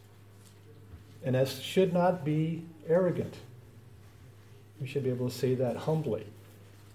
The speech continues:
Uh, later in First Corinthians, I believe Paul says, "I am what I, you know, it's by the grace of God that I am what I am." You know, God has made him what he is. And he's tried to follow Christ's example, and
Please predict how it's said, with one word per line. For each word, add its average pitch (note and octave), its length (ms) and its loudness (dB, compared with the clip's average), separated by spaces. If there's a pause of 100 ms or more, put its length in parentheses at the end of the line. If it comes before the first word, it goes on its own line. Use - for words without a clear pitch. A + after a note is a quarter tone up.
(480)
Uh, G2+ 180 -2 (100)
later C#3+ 340 8
in B2+ 60 4
First C3+ 340 2 (400)
Corinthians, B2 460 -2
I A2+ 80 0
believe A2 360 -4
Paul A2+ 160 4
says, A2 240 -2
"I G#2+ 120 0
am C#3+ 200 2
what C#3+ 120 4
I, C#3 80 2 (180)
you C#3 60 -2
know, A2+ 120 2
it's A#2+ 140 -8
by A#2+ 120 4
the A2 80 4
grace C#3 260 8
of C#3 120 2
God E3+ 220 8
that E3 120 10
I A#2+ 60 8
am A2 180 4
what G2 160 -6
I F#2 100 -4
am." F#2 160 -10 (220)
You A2 100 -4
know, F#2+ 120 -8
God A2+ 200 0
has B2 240 -4
made C3 260 4
him G#2+ 260 -2 (120)
what G2 180 -4
he A2 100 -6 (220)
is. - 160 -14 (1000)
And G#2+ 120 -6
he's G2+ 220 -10
tried A2 240 -4
to G#2+ 60 -6
follow B2 480 4 (220)
Christ's G#2+ 280 0
example, A2 560 -2
and G2 140 -6